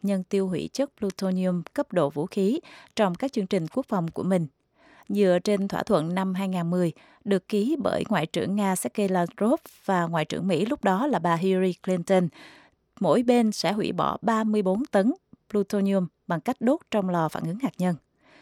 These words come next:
Bà Clinton cho biết đây là một số lượng lớn đủ để làm gần mười bảy ngàn vũ khí hạt nhân. Nga và Mỹ xem thỏa thuận này là một dấu hiệu của sự tăng cường hợp tác giữa hai nước trong việc không phổ biến vũ khí hạt nhân.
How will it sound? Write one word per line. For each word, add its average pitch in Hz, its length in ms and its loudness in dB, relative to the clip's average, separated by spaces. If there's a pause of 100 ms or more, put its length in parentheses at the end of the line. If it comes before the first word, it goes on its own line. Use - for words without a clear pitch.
(200)
Bà 208 220 2
Clinton 214 380 -2
cho 202 100 -2
biết 247 300 0
đây 185 260 2
là 175 260 0
một 165 280 -6
số 240 380 -4 (360)
lượng 165 300 0
lớn 190 280 4 (340)
đủ 165 260 2
để 196 180 -2
làm 180 240 0
gần 170 340 0
mười 170 200 0
bảy 185 240 2
ngàn 208 280 0
vũ - 120 -4
khí 220 180 -4
hạt 214 140 -6
nhân. 180 220 0 (640)
Nga 254 200 4
và 208 140 2
Mỹ 185 260 0
xem 202 300 -2
thỏa - 140 -2
thuận 165 240 0
này 170 200 0
là 170 120 0
một 160 180 -6
dấu 190 160 2
hiệu 190 200 0
của - 160 -8
sự - 200 -4
tăng 180 260 -6
cường 165 220 -2
hợp 156 220 -6
tác 233 220 -4
giữa 151 140 -2
hai 180 160 -4
nước 233 280 2 (440)
trong 214 180 2
việc 180 200 -2
không 175 240 -2
phổ - 140 -6
biến 196 300 -2
vũ 147 140 -2
khí 208 160 -4
hạt 240 200 -4
nhân. 185 240 2